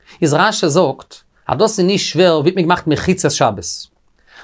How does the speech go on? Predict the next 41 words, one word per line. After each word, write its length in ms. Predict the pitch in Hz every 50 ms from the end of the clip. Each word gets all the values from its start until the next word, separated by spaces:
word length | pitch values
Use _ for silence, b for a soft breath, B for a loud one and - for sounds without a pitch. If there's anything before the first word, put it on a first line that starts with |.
| B -
ווייל 120 | 143 143
א 20 | 143
מחיצת 560 | 147 - - - 240 - - 190 - - -
ארעי, 280 | 180 196 185 165 151 139
וואס 160 | 135 - -
מען 80 | 151 170
מאכט 240 | 185 165 - -
נאר, 180 | 165 180 190 165
ווען 240 | 131 113 175 185 160
טונקין 400 | 147 175 185 185 190 175 151 131
דאך, 400 | 143 165 208 208 - - - - _ _ _ _ _ _ -
אין 100 | 160 160
די 60 | 143
שטאק 240 | 151 220 220 220 208
אין 80 | 185
איסער, 220 | 196 202 - 185 -
וואס 180 | - 151 151
מאכן 220 | 156 156 143 147 123
שבת. 200 | - 120 101 87
דאס 300 | 87 - - - - - _ _ _ _ _ _ _ _ _ _ _ _ _ _
איז, 180 | - 165 180 185
וואס 120 | 190 185
דינגט 240 | 147 180 214 208 -
זיך. 300 | - - - - - - _ _ -
אבער 160 | 131 127 131
וואו 100 | 131 170
איז 120 | 185 185 -
דער 80 | 156
שאלה, 420 | 143 - 165 170 180 180 190 196 202 202 b b b b b
אז 140 | 139 147 143
א 80 | 147 143
מחיצה 460 | 147 143 - - 196 214 - - 190
מאטרס 560 | 180 170 151 147 - 196 202 208 196 185 -
איז 100 | 170 151
אנדערש. 380 | 170 175 185 151 87 87 - - - - _ _ _ _ _ -
דא 100 | 160 196
קען 180 | 185 185 160
מען 100 | 170 185
מאכן 140 | 185 - 165
א 60 | 147
וואנט, 460 | 131 117 143 175 175 147 110 113 -